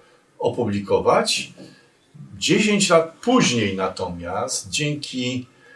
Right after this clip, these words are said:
e, fotografii Arturo Mariego, e, świat zobaczył,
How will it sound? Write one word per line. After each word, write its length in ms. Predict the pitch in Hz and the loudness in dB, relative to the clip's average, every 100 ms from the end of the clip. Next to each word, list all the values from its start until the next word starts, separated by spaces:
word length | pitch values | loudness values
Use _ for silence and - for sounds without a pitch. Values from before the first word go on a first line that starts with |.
| - _ 113 | -20 _ 0
e, 220 | 101 98 | 0 2
fotografii 680 | 120 123 107 143 160 131 | 2 4 4 4 4 4
Arturo 440 | 113 110 151 135 120 | 4 4 0 2 4
Mariego, 840 | 110 110 101 92 90 107 151 185 - - _ - - _ _ - | 4 4 2 0 2 4 4 2 -8 -18 _ -20 -20 _ _ 0
e, 120 | 104 | 2
świat 560 | 104 - 151 196 214 - | 4 4 6 6 4 0
zobaczył, 1000 | - 110 110 156 160 160 143 131 123 | -2 -2 4 4 4 2 2 2 -2